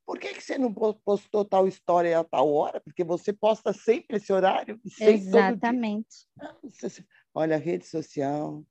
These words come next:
Speaker 1: quem tá me
Speaker 2: Dá pra
Speaker 1: escutando?
Speaker 2: ler muito, dá pra
Speaker 1: Pelo
Speaker 2: ler
Speaker 1: amor de
Speaker 2: muito.
Speaker 1: Deus, vocês têm que tomar muito cuidado com rede social. Até que eu não posto
Speaker 2: É.
Speaker 1: nada, porque depois que eu entrei nessa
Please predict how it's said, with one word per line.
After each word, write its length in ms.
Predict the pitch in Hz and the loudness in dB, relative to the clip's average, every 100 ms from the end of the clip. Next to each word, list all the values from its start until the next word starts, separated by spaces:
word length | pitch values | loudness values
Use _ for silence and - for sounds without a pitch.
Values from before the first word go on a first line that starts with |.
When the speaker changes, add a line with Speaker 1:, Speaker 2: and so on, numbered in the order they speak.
| _ | _
Speaker 1:
quem 140 | - 180 | -8 -6
tá 120 | 226 | -2
me 80 | 254 | 0
Speaker 2:
Dá 60 | 277 | 2
pra 100 | - 285 | 4 6
Speaker 1:
escutando? 120 | 269 | 6
Speaker 2:
ler 140 | 269 285 | 6 6
muito, 600 | 262 254 262 269 254 220 | 6 4 4 2 0 -6
dá 120 | 220 | -6
pra 180 | 220 226 | -2 2
Speaker 1:
Pelo 100 | 220 | 4
Speaker 2:
ler 60 | 220 | 4
Speaker 1:
amor 240 | 302 262 | 2 2
de 60 | 208 | 2
Speaker 2:
muito. 160 | 202 | 0
Speaker 1:
Deus, 300 | 160 156 156 | -2 -4 -4
vocês 380 | 156 175 - 180 | -4 -4 -4 -4
têm 160 | 185 175 | -4 -6
que 60 | |
tomar 260 | - 170 160 | -6 -6 -6
muito 300 | 165 156 _ | -8 -12 _
cuidado 400 | 156 151 139 143 | -12 -8 -10 -10
com 120 | - | -8
rede 200 | 135 131 | -8 -8
social. 320 | - 143 - | -10 -16 -10
Até 180 | - 208 | -8 -8
que 100 | 208 | -8
eu 20 | 226 | -4
não 140 | 208 | -2
posto 200 | 208 208 | 0 -2
Speaker 2:
É. 100 | 208 | -4
Speaker 1:
nada, 320 | 208 131 135 135 | -6 -8 -10 -10
porque 260 | 151 - | -12 -10
depois 460 | 147 143 - 208 220 | -10 -10 -6 -4 -4
que 80 | - | -8
eu 60 | |
entrei 200 | 170 151 | -8 -6
nessa 220 | 160 151 | -6 -6